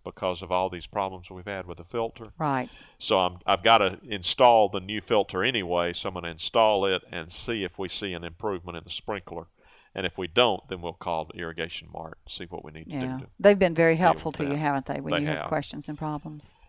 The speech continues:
Speaker 1: And, um, then I guess, uh, at some point we probably need to do, a-, and maybe we can do this next week, sort of an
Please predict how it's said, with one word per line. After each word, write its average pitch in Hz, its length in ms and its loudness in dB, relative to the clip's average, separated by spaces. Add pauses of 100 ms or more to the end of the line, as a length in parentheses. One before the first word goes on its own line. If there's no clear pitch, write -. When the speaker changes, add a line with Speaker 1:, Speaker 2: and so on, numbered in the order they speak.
(180)
Speaker 1:
And, 85 340 -6
um, 80 300 -4 (1300)
then 123 160 6
I 110 80 8
guess, 127 420 4 (640)
uh, - 600 -16 (200)
at - 180 4
some 233 340 2
point 123 380 0
we 113 120 0
probably 143 440 2
need 110 360 -2
to 107 120 -4
do, 104 680 -2 (100)
a-, 98 180 -2
and 107 120 0
maybe 135 240 2
we 110 120 -2
can 101 140 -8
do 104 160 -2
this 95 220 0
next - 340 -4
week, 92 420 -2 (460)
sort 208 280 4
of 135 100 0
an 107 140 0